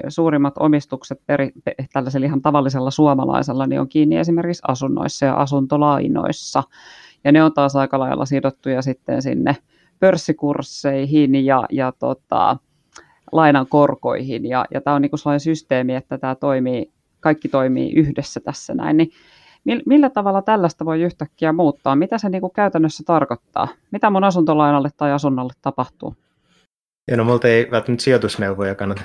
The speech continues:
Speaker 2: kysyä, kun en ole sen, sen, tota, se-, sen, sen asiantuntija ku-, kuitenkaan, mut et, et, et niinku kiinnostuksella on kattonut sitä, et, et, et mitä esimerkiksi just tämmöiset niinku vakuutusyhtiöt tai,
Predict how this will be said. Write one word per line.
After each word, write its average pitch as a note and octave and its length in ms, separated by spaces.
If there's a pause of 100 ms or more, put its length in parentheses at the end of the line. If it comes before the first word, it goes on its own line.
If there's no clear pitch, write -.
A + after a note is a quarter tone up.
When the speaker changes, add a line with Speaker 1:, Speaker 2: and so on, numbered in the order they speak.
Speaker 2:
kysyä, G#2+ 260 (100)
kun B2 120
en G#2+ 140
ole G2+ 80
sen, G#2+ 340
sen, A2 240
tota, G#2 360 (720)
se-, A2+ 220
sen, A#2 400
sen A#2 200
asiantuntija G2+ 720
ku-, - 320
kuitenkaan, G#2+ 600 (460)
mut G#2 220
et, G#2 200 (200)
et, G#2 180
et G#2+ 140
niinku A2 220
kiinnostuksella A2+ 760
on A#2 80
kattonut A2 640 (400)
sitä, A2 340
et, G2 60 (160)
et, G#2+ 180
et G#2 120
mitä A2 560
esimerkiksi G2+ 640
just - 120
tämmöiset G2 420
niinku F#2+ 320
vakuutusyhtiöt F#2+ 1400
tai, F#2 360